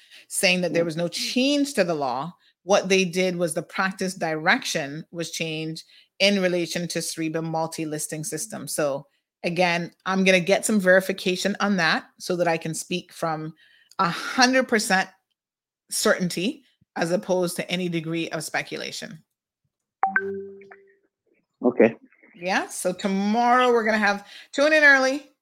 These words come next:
Speaker 1: um, because I'm gonna verify these little elements coming into tomorrow's show.
Speaker 2: Okay.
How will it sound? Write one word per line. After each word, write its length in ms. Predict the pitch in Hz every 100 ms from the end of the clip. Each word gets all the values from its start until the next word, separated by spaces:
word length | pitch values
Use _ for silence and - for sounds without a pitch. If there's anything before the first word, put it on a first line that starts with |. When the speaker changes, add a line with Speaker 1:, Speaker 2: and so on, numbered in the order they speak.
| _ _ _ _ _ _ _ _ _ _
Speaker 1:
um, 580 | 196 190 190 190 190 185 190
because 320 | 185 208 185
I'm 100 | 185
gonna 160 | 185 180
verify 680 | 151 190 220 247 233 233
these 220 | 220 220 208
little 160 | 202 -
elements 600 | 180 180 175 175 - - - _ _ -
coming 340 | - 180 180
into 840 | 175 180 180 180 - - 180 170 165
tomorrow's 480 | 175 160 156 147
show. 200 | 147 - - _ _ _ _ _ _ _ _ _ _ - - _ _ _ - -
Speaker 2:
Okay. 300 | - -